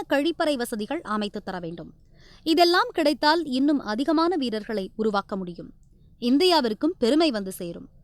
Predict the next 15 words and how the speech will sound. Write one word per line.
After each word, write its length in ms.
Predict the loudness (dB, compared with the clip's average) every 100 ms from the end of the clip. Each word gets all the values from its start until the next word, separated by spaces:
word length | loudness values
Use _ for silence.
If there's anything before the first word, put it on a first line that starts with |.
| -20 -20 -20 _ -20 -20 -8
மாற்றுத்திறனாளி 840 | 0 2 2 -2 -4 -2 -2 -2 -4
விளையாட்டு 460 | -4 -2 0 -2 -4
வீரர்களுக்கும் 640 | -4 -4 -4 -8 -6 -8 -8
அதிக 320 | -8 -4 0 0
அளவில் 400 | 0 -2 -4 -10
சலுகைகள் 600 | -4 -2 0 -2 -4 -8
அளிக்கப்பட 480 | -6 -6 -6 -10 -10
வேண்டும். 320 | -10 -10 -14 -18 -20 -14 -10
அப்போதுதான் 640 | -4 -2 0 2 2 0 -8 -20 -8 0
மாரியப்பன் 640 | 4 4 2 -2 0 0
தங்கவேலு 480 | 0 0 0 0 -2 -2
போன்ற 300 | -2 0 -2
வீரர்கள் 520 | -4 -2 -2 0 0 -2
நமக்கு 380 | -2 0 0 -2
கிடைப்பார்கள். 640 | -4 -4 -4 -4 -6 -10